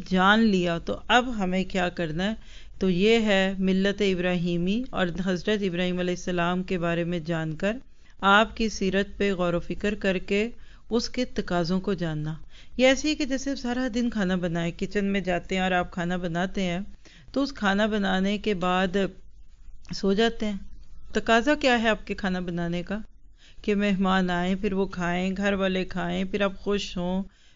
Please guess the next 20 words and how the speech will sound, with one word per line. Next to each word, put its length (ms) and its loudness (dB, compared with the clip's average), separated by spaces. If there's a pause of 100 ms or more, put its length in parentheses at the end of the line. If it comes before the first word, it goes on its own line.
फिर 300 4
उसे 260 2
एनर्जी 420 0
मिले, 340 2
फिर 200 0
उस 140 0
एनर्जी 480 0
से 300 0
आप 240 2
अच्छे 300 -2
काम 360 0
करें। 260 -2 (120)
हर 200 2
चीज़ 280 -2
का 100 0
एक 140 -2
मकसद 380 -2
होता 220 -2
है 60 -4
ना। 80 -8